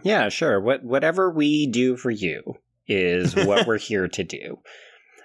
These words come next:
Speaker 1: But Trace, this is not our last episode of the year. We actually have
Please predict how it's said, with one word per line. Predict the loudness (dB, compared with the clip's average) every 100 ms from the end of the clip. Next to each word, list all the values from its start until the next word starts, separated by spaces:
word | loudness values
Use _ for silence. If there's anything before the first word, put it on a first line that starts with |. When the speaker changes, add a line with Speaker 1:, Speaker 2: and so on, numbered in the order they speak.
| -4
Speaker 1:
But | -2 -2 -4
Trace, | 0 2 2 0 -4 -4
this | -2 0
is | 0 0
not | 0 0
our | 2 0
last | 0 -4 0
episode | -2 -2 -2 -4 -2
of | -2 -2
the | -4
year. | -4 -2
We | 0
actually | 0 -2 -6 -6
have | -6 -6